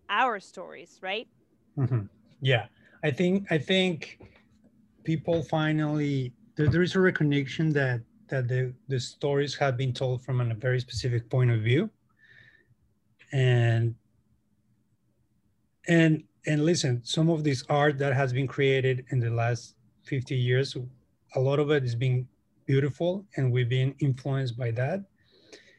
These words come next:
Speaker 2: But I think we're ready for another version, another point of view of, it might be the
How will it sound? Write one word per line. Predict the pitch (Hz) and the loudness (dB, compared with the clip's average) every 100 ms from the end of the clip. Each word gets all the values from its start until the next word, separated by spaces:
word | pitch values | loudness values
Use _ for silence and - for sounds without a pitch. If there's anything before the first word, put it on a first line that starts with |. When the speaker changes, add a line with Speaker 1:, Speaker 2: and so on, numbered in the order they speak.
| _ _ _ | _ _ _
Speaker 2:
But | 135 | 0
I | 131 127 | 2 0
think | - 143 135 - _ _ _ - | 0 0 -2 -6 _ _ _ -2
we're | 143 | 2
ready | 143 139 131 | 4 2 0
for | - | 0
another | 127 123 120 120 | 2 2 0 0
version, | 123 120 - 107 | 0 0 0 -4
another | 113 117 | -2 -2
point | 117 - 127 | -4 -4 -2
of | 120 | -2
view | 113 117 123 127 _ _ | 0 -2 -2 -6 _ _
of, | 147 135 - - _ _ _ _ _ _ _ _ _ | -4 -4 -4 -14 _ _ _ _ _ _ _ _ _
it | 143 | -2
might | 147 139 | -2 0
be | 147 | 0
the | 143 | -2